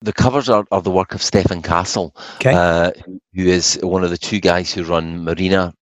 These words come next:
Speaker 1: uh, Records. And Stefan is a, a, a fantastic, uh, designer, somebody with, with such a,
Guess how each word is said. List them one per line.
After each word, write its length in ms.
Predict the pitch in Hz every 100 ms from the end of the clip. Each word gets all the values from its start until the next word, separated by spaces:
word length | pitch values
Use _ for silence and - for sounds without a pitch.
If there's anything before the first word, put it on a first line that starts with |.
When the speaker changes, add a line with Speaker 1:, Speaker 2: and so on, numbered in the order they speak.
| 85
Speaker 1:
uh, 240 | 80 80 -
Records. 580 | 80 78 78 - - - - - -
And 200 | 95 90
Stefan 420 | - - 107 101
is 140 | 90 85
a, 80 | 73
a, 180 | 78 92 -
a 60 |
fantastic, 680 | - 80 - 85 - - 87 - - 80
uh, 100 | 82
designer, 600 | 87 82 85 90 85 78 - - - -
somebody 340 | - 104 98
with, 320 | 85 85 - -
with 200 | 87 -
such 340 | - - -
a, 220 | 90 85